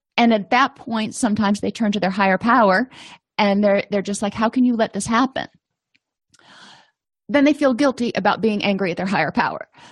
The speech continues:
So there's a whole set of things to deal with in terms of anger at self, at others, and at their higher power, if there is one,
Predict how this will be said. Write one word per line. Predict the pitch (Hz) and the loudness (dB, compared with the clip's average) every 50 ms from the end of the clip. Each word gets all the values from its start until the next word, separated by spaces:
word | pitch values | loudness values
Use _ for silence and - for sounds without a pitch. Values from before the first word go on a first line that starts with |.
| - - | -20 -8
So | - - 247 - | -2 -2 0 0
there's | 190 285 277 - | 0 0 0 -2
a | 269 | -4
whole | 269 262 - 320 330 359 381 | -4 -2 0 2 2 2 0
set | - - - - - - 359 311 - - _ _ - | -2 -6 -10 -10 -6 -4 -2 -2 -2 -4 _ _ -6
of | 233 226 226 _ _ - | -4 -4 -6 _ _ 0
things | 302 320 302 240 214 208 196 - - | 2 4 4 2 0 -2 -6 -6 -4
to | - 214 | -4 -4
deal | 180 214 226 226 220 214 202 | -2 0 0 0 2 2 2
with | 185 165 156 185 196 - - - | 0 0 0 -2 -4 -8 -8 -4
in | - 202 202 | -2 -2 -2
terms | 190 - 226 208 208 202 202 190 - | -2 -2 -2 0 0 0 0 0 0
of | 180 185 175 _ - | -2 -2 -4 _ -2
anger | - 202 202 208 196 - 151 107 190 - _ _ _ _ _ _ _ _ - | 0 2 2 2 2 2 0 0 -2 -6 _ _ _ _ _ _ _ _ -4
at | 196 180 | -4 -4
self, | - - - 240 214 214 202 208 - - | -4 -2 0 2 4 4 4 2 0 -2
at | - 202 - - | -2 -2 0 0
others, | - 196 196 180 190 190 180 185 196 202 - - - _ _ _ - | 0 0 2 2 2 0 0 0 -4 -6 -10 -14 -16 _ _ _ -4
and | 202 196 202 196 - | -2 0 0 0 0
at | 185 190 190 _ _ _ _ _ _ - | 0 -2 -2 _ _ _ _ _ _ -2
their | 196 208 | -2 0
higher | 202 214 202 202 196 | 2 2 2 2 2
power, | - - 196 190 196 185 | 0 0 2 2 2 2
if | - - 185 - | 0 -2 -6 -4
there | - 180 170 | -2 -2 0
is | - 202 196 185 - | 2 0 0 -2 -4
one, | - - 175 170 | -8 -8 -8 -8